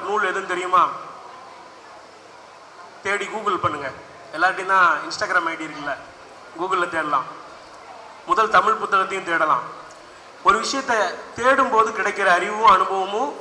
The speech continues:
ரொம்ப முக்கியமானதா மாறும். நான் அப்படிதான் தேடி சில விஷயங்களை கண்டுபிடிச்சேன், எனக்கு தெரிஞ்சதை இங்க பேசலாம்னு வந்தேன்.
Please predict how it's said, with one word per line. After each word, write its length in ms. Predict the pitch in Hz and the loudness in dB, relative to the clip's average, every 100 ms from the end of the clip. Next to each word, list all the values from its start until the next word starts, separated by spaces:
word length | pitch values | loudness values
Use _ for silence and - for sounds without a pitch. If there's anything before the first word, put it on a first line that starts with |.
| - - - - | -16 -20 -20 -2
ரொம்ப 200 | - 214 | 2 2
முக்கியமானதா 600 | 196 180 214 202 190 190 | 0 -4 2 4 6 6
மாறும். 380 | 160 180 180 156 - | 8 8 6 2 -2
நான் 200 | 165 185 180 | 6 8 8
அப்படிதான் 380 | - 185 196 | 6 2 2
தேடி 280 | 185 190 196 | 2 -4 -4
சில 180 | - 170 | -4 -4
விஷயங்களை 380 | 160 170 175 165 | -4 -6 -6 -2
கண்டுபிடிச்சேன், 580 | 160 170 165 156 175 208 - - - | -2 -2 -4 -4 -6 -6 -10 -20 -12
எனக்கு 240 | 160 165 156 | -6 -4 -4
தெரிஞ்சதை 320 | 170 190 185 | -2 -2 -2
இங்க 200 | 185 165 175 | -4 -4 -6
பேசலாம்னு 460 | 180 170 170 156 | -6 0 2 2
வந்தேன். 240 | 135 139 | 0 -4